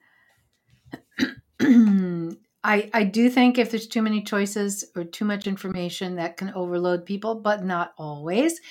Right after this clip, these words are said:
Sometimes if there's a lot of data, then I trust what the data is because there's, look, there's all this data. They must really know what they're doing.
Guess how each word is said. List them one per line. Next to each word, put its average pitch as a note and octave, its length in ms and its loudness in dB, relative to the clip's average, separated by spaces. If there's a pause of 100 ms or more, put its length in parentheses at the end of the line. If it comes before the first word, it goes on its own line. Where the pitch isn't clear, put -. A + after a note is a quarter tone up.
(220)
Sometimes G#3 540 0
if G#3 120 -4
there's G#3+ 200 -2
a A3 40 2
lot G#3 260 4
of G#3 100 -2
data, A3 420 2
then G#3 180 0
I G#3 260 -2 (220)
trust - 600 -2 (360)
what G#3 240 -6
the G3 60 -10
data G#3 380 -4
is B3 360 0
because E3 380 -8
there's, D#3+ 240 -10
look, E4 260 -2
there's E3+ 200 -4
all G3+ 120 0
this G3+ 200 -4
data. A#3 400 0 (360)
They G#3+ 160 6
must B3 280 6
really B3 260 6
know A#3+ 200 6
what B3 180 2
they're B3 120 0
doing. A#3+ 400 -2